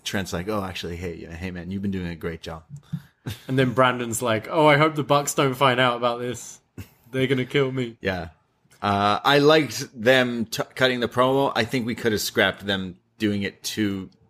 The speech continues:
Speaker 1: Cutler, but the, the comedy was
Speaker 2: No, I, I
Speaker 1: Trent doing the,
Speaker 2: Yeah,
Speaker 1: "Oh,
Speaker 2: I quite
Speaker 1: hey."
Speaker 2: liked it.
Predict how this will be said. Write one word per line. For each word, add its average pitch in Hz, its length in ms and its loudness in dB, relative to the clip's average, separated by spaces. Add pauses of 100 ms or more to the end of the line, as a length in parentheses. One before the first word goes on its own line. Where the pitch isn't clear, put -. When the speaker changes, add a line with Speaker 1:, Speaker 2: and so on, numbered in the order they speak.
(260)
Speaker 1:
Cutler, 143 320 4
but 123 240 2
the, 117 80 -2 (180)
the 139 80 -4
comedy 139 400 0
was 120 200 2
Speaker 2:
No, 170 200 6
I, 170 240 2
I - 40 2
Speaker 1:
Trent 123 300 2
doing 117 320 0
the, 107 260 0
Speaker 2:
Yeah, 202 180 6
Speaker 1:
"Oh, 208 40 6
Speaker 2:
I 214 60 2
quite 170 220 0
Speaker 1:
hey." 110 60 -6
Speaker 2:
liked 101 300 -8
it. 101 180 -6